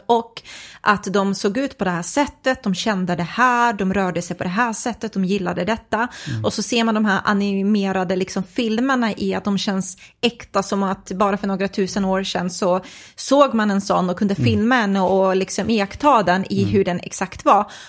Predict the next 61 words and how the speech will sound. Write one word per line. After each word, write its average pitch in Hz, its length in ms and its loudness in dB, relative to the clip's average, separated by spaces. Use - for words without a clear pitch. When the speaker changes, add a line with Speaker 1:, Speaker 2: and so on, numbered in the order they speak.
Speaker 1:
Och 220 120 2
det 233 60 6
man 247 180 4
gör 311 220 6
här 196 220 2
egentligen 190 480 0
är 190 280 0
att 190 160 -6
man 202 240 2
anser 190 420 0
då 185 100 2
i 180 40 0
så 185 200 0
fall 175 200 -4
att - 180 -4
man 180 140 -2
har 175 60 -2
skäliga 180 400 -2
tro, - 420 -2
eh, 202 200 -4
skälig 196 340 0
tro 240 260 0
för 226 320 2
att - 340 -4
de 214 220 0
kanske 180 280 -4
såg 175 280 -2
ut 165 160 -6
på 165 60 -2
det 160 60 0
här 170 120 0
sättet, 180 440 -4
eller? 180 180 2
Speaker 2:
Ja, 135 120 6
och 147 140 2
d-, 160 80 0
och 147 100 2
där 143 120 6
blir 151 180 4
det 143 60 4
nästan 131 260 0
lite 127 220 0
värre, 123 380 2
för - 180 -6
att - 280 -4
när 123 200 0
det 123 80 4
gäller 120 160 4
dinosaurier 127 720 0
så - 140 -2
är 123 40 4
det 117 60 2
så 117 120 -2
att 110 100 -4
det 120 100 2
vi 120 100 2
har 123 120 6
hittat, 131 440 0
det 123 60 -4
är 117 180 0
skelett. - 640 -2